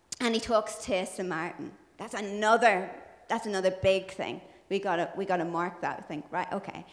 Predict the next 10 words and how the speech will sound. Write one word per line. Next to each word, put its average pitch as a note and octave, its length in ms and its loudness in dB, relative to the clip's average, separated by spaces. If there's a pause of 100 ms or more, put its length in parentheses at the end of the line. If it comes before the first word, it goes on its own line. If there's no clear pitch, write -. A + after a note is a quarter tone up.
(120)
he's - 160 -12
in A3 240 -4
Samaria, C4 640 2 (360)
he's - 160 -10
talking B3 480 2
to D4 100 -4
a C#4+ 40 -4
Samaritan, A3 600 -6 (340)
but B3 100 -2
then C#4+ 220 4